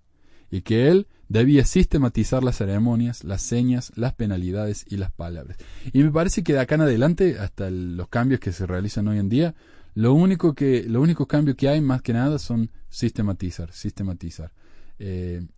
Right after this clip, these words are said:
y una vez que está sistematizado, se hace más breve o más más efectivo, más corto. Pero, eh, acá ya la ceremonia del templo está más o menos completa. Después de Brigham Young, quiero decir.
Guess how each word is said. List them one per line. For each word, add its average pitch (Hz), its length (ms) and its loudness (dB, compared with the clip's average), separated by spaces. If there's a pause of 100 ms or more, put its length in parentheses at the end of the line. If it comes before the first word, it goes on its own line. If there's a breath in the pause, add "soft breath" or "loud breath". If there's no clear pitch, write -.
y 107 140 -4
una 117 80 2
vez 117 120 2
que - 80 -6
está 120 140 -2
sistematizado, 113 840 -2
se 110 140 -8
hace 95 140 -10
más 92 180 -6
breve 123 480 0
o 98 100 -4
más 92 500 -6 (960)
más 101 200 -4
efectivo, 110 760 -4 (540)
más 92 200 -10
corto. 123 640 -4 (480)
Pero, 151 320 6
eh, - 400 -10
acá 113 260 -2
ya 120 140 2
la 110 80 2
ceremonia 104 400 0
del 95 100 -2
templo 110 260 -4
está - 140 -6
más 92 120 -2
o - 20 -2
menos 90 200 -4
completa. 85 540 -10 (500)
Después 92 300 0
de 92 80 -2
Brigham 90 280 -2
Young, 98 220 0
quiero 87 200 -4
decir. 85 300 -8